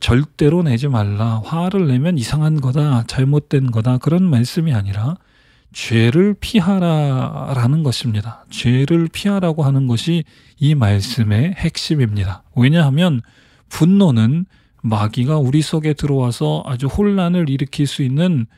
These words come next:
죄를 짓게 할 수 있는 충분한 좋은 기회를 제공하기 때문입니다. 그래서 "분을 내어도 죄를 짓지 못하도록 해가 지도록 품을 품지 말라, 분노를 제어하고 조절할 줄 알라."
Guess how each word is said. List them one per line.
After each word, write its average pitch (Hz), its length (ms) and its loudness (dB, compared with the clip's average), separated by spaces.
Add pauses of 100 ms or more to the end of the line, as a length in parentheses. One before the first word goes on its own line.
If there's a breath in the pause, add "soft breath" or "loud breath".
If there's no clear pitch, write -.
죄를 147 460 2
짓게 147 340 -4
할 139 140 0
수 139 200 -4
있는 139 360 0
충분한 180 760 0
좋은 143 460 2
기회를 127 800 0
제공하기 127 640 0
때문입니다. 110 720 -4
그래서 120 420 -2 (460 loud breath)
"분을 147 340 2
내어도 120 440 2
죄를 170 320 0
짓지 165 240 -6
못하도록 147 720 0 (200 soft breath)
해가 196 360 2
지도록 170 360 -2
품을 160 380 0
품지 160 400 -4
말라, 127 640 -2 (340 soft breath)
분노를 151 580 2
제어하고 139 720 2
조절할 151 460 0
줄 143 200 -2
알라." 123 880 -2